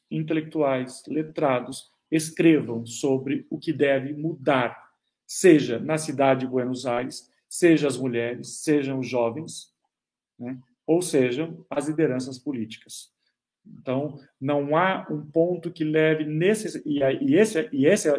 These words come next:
e, é, e essa é uma das grandes distinções, porque tradicionalmente, quando se fala do deserto, você não pensa na cidade de Buenos Aires. O próprio, já citado aqui, o Sarmiento no Facundo, ele vai dizer,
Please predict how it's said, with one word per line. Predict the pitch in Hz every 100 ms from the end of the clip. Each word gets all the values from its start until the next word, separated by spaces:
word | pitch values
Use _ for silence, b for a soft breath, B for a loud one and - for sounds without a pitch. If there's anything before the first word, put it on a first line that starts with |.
| -
e, | 139
é, | 175 185 127
e |
essa | 147 190 185
é |
uma | 165
das | 151 131
grandes | 135 139 135 123 - b b b -
distinções, | 131 165 - 143 - 117 113 - - _ _ _
porque | 135 147
tradicionalmente, | 151 196 202 180 160 139 131
quando | 135
se | 131
fala | 135 120
do | 113
deserto, | 113 110 156 190 156
você | 135 131
não | 175
pensa | 185 165 214 220
na | 170
cidade | 139 120 117 107
de |
Buenos | 110 104 -
Aires. | - - - - _ _ _ _ _ _ _
O | 135
próprio, | 143 - 170 190 185 - 123 110 110 _ _ _
já | - 127
citado | - 147 139 127
aqui, | 127 123 113
o | -
Sarmiento | - 151 135 131 123
no | 120
Facundo, | 117 110 - 165 226 156 110 - b b
ele | 127 127
vai | 147
dizer, | 156 139 143 113 -